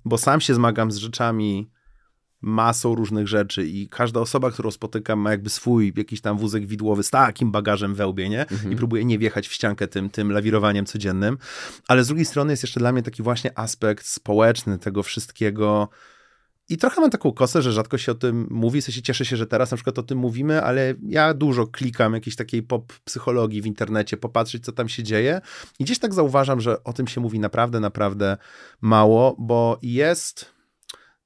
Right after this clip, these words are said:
Speaker 1: e, dla osób, które tylko nas słuchają, będę opowiadał, co robię, ale jest
Speaker 2: Mhm.
Speaker 1: jakby jedno ekstremum, które się nazywa, mm, spalam się, żeby dawać innym i tak dalej. Jeśli ktoś jest bardzo już po terapii albo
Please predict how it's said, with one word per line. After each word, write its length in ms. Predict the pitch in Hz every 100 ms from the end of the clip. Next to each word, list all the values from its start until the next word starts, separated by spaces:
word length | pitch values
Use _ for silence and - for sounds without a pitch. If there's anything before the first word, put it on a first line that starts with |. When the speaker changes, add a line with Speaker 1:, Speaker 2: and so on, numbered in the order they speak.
| -
Speaker 1:
e, 380 | 110 110 107 -
dla 200 | 120 120
osób, 200 | 120 127
które 160 | 127
tylko 180 | 123 120
nas 140 | 120 117
słuchają, 320 | 127 123 113
będę 160 | 110
opowiadał, 380 | 107 117 113 101
co 160 | 101 104
robię, 260 | 92 98
ale 160 | 101 120
jest 100 | 147
Speaker 2:
Mhm. 80 | 135
Speaker 1:
jakby 140 | 123
jedno 500 | 120 131 127 120 113
ekstremum, 640 | - 113 - 131 117 113 107
które 240 | - 113
się 140 | - 107
nazywa, 640 | 104 101 110 104 101 98 - - - - - _
mm, 260 | 120 117 117
spalam 460 | 117 - 117 117 117
się, 160 | 127
żeby 200 | 110 110
dawać 320 | 110 107 107
innym 560 | - 123 120 113 113 113 113
i 500 | 107 104 101 101 101 -
tak 160 | 117
dalej. 360 | 110 104 113 151
Jeśli 180 | 127 131
ktoś 200 | 135 -
jest 120 | 117
bardzo 440 | 113 120 113 113 110
już 400 | 110 - - -
po 100 | 135
terapii 600 | 147 135 127 123 117 113
albo 300 | 113 123 123